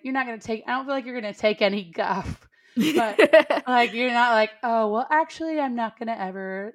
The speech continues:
Speaker 1: you know, speak truth and, you know, because it might make me look bad." But I feel like you do that forcefully, but gracefully. And I really appreciate that about you, that you're, you're just your willingness to engage in this conversation.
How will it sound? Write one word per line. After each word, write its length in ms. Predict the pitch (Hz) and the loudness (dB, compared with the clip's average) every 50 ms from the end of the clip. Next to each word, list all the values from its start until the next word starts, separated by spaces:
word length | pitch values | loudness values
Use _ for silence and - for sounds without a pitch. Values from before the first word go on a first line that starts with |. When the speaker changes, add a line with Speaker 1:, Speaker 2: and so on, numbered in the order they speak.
| _ _ | _ _
Speaker 1:
you 120 | - 240 | -14 -12
know, 200 | 220 196 185 185 190 | -10 -8 -8 -10 -10
speak 420 | - _ - 208 202 190 - _ _ _ _ _ _ _ _ _ - | -12 _ -12 -12 -12 -12 -14 _ _ _ _ _ _ _ _ _ -8
truth 440 | - 233 220 202 196 196 202 190 | -4 -2 -2 0 -2 -2 -4 -6
and, 420 | 202 202 196 - - - 220 214 208 | -6 -8 -8 -10 -12 -14 -16 -14 -12
you 140 | 233 214 196 | -10 -8 -4
know, 200 | 190 180 180 185 | -4 -4 -4 -4
because 300 | - - - 220 202 - | -8 -10 -10 -10 -10 -10
it 60 | 226 | -10
might 300 | 220 202 202 196 202 220 | -8 -6 -6 -6 -6 -6
make 160 | 220 220 220 | -8 -10 -10
me 100 | 220 220 | -8 -8
look 140 | 208 196 - | -8 -6 -4
bad." 200 | - 202 185 175 - _ _ _ _ _ _ | -4 -4 -4 -4 -6 _ _ _ _ _ _
But 120 | - 254 | 2 4
I 140 | 240 220 220 | 4 4 4
feel 160 | 214 - 269 | 0 -2 -4
like 180 | 262 254 247 - | -4 -4 -6 -6
you 120 | 247 247 214 | -8 -8 -6
do 140 | 208 233 226 | -6 -4 -2
that 220 | 220 208 202 - - _ _ _ | -2 -2 -2 -4 -8 _ _ _
forcefully, 600 | - 262 269 285 - - 294 302 311 302 302 294 | -2 -2 -2 -2 -4 -6 -6 -6 -4 -4 -6 -4
but 280 | 262 240 226 - - _ | -2 -2 -2 -2 -4 _
gracefully. 760 | - 220 196 190 180 - - - - 190 185 185 185 190 208 - | -6 -4 -4 -4 -6 -10 -14 -12 -10 -8 -8 -8 -8 -10 -10 -10
And 160 | 220 196 202 | -10 -8 -6
I 200 | 190 190 185 185 | -6 -6 -6 -6
really 580 | 180 180 190 180 180 185 190 190 190 185 - _ _ _ - | -8 -10 -10 -10 -10 -12 -12 -12 -14 -14 -16 _ _ _ -8
appreciate 600 | 220 214 - - 233 202 - - 208 196 - _ | -8 -8 -8 -10 -14 -12 -12 -14 -14 -16 -14 _
that 140 | 220 202 196 | -12 -10 -10
about 260 | 185 202 196 202 - | -8 -10 -10 -10 -10
you, 220 | 220 202 196 196 | -10 -10 -8 -8
that 200 | 190 202 - - 226 | -8 -10 -10 -12 -12
you're, 340 | 202 190 185 185 190 196 - _ _ _ _ _ _ | -12 -10 -10 -10 -12 -14 -18 _ _ _ _ _ _
you're 280 | - 277 294 302 294 262 | -4 -2 -2 -2 -2 -4
just 240 | - 320 - - - | -8 -12 -10 -8 -6
your 120 | 330 311 | -6 -4
willingness 540 | 254 220 220 262 262 226 190 185 180 165 _ | -2 -2 -2 -2 -2 -4 -4 -6 -8 -8 _
to 300 | - - 196 180 185 175 - _ _ _ _ - | -8 -6 -6 -6 -6 -8 -12 _ _ _ _ -10
engage 300 | 240 220 190 208 196 190 | -6 -4 -2 -2 -2 -4
in 100 | 208 196 | -6 -8
this 140 | 196 196 - | -10 -12 -14
conversation. 840 | - - 196 180 185 190 - - 185 - - - 208 196 185 170 | -12 -12 -12 -10 -12 -14 -14 -14 -14 -14 -14 -16 -18 -18 -18 -20